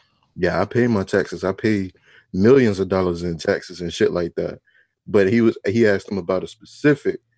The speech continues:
tax that he paid the seven hundred and fifty on. He just went back and said, "No, I pay millions in taxes or whatever.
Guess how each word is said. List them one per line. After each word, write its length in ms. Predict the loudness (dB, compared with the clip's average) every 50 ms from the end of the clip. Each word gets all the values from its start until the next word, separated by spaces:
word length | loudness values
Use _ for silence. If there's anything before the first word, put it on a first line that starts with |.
| _ _ _ _ _ _ _ -4
tax 340 | 0 0 0 0 -2 -6 -6
that 180 | -4 -2 -2 -2
he 100 | -4 -6
paid 460 | -2 0 2 2 2 0 -4 -8 -12 _ _ _ _ _ _ _ _ _
the 100 | -12 -6
seven 300 | -2 0 0 0 0 -2
hundred 200 | -4 -4 -6 -8
and 100 | -8 -2
fifty 320 | -2 -2 -2 0 -2 -4
on. 240 | -4 -4 -4 -6 -6
He 140 | -6 -6 -6
just 180 | -6 -6 -8 -4
went 220 | -4 -4 -2 -2
back 180 | -4 -6 -6 -8
and 80 | -8
said, 260 | -8 -6 -6 -6 -6 -8
"No, 200 | -8 -6 -4 -4
I 100 | -4 -4
pay 200 | -4 -2 -2 -2
millions 560 | 0 0 0 2 2 2 2 2 -2 -4 -6
in 160 | -6 -8 -8 -8
taxes 460 | -8 -10 -10 -10 -12 -14 -14 -12 -12
or 60 | -12
whatever. 420 | -10 -10 -10 -10 -12 -12 -14 -18